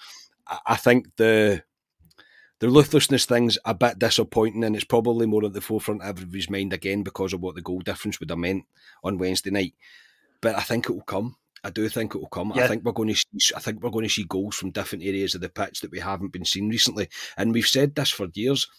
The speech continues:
Speaker 1: We, we were far too reliant on Alfredo Morelos and James Tavernier to
Speaker 2: Yeah.
Speaker 1: score goals. We, st-, we, we were still s-, probably reliant on Tavernier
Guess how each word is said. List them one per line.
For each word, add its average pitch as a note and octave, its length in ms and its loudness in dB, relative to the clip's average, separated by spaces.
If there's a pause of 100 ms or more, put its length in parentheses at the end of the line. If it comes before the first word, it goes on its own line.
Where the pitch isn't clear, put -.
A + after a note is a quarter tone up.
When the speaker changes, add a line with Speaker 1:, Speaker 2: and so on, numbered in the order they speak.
(160)
Speaker 1:
We, B2+ 120 8
we C3+ 180 4
were C3+ 100 6
far A2+ 280 2
too A#2 180 -2
reliant G#2 340 0
on G#2 80 -4
Alfredo G2 320 -2
Morelos F#2+ 420 0
and G2 100 -2
James F#2+ 200 0
Tavernier F#2 400 -2
to G2 140 -8
Speaker 2:
Yeah. - 80 -4
Speaker 1:
score F#2 160 -4
goals. G2+ 340 -2 (340)
We, A#2+ 60 2
st-, - 320 0
we, A#2+ 240 2
we B2+ 140 4
were A#2 120 4
still D3+ 440 6 (120)
s-, - 280 -12
probably D3+ 260 6
reliant B2 420 4
on A#2 140 -2
Tavernier A2 540 -2